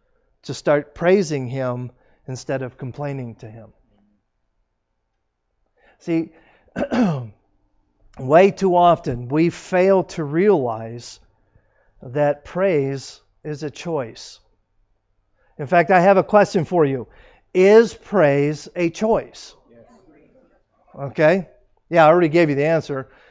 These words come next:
Speaker 1: But, but it's important you get a hold of this.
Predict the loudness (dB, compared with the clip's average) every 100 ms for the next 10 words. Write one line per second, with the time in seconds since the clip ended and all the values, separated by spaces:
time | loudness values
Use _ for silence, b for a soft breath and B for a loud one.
0 | b 0 2 2 0 0 2 2 -2 0
1 | 0 0 0 0 0 0 0 0 -2 -4
2 | -8 -10 -16 -20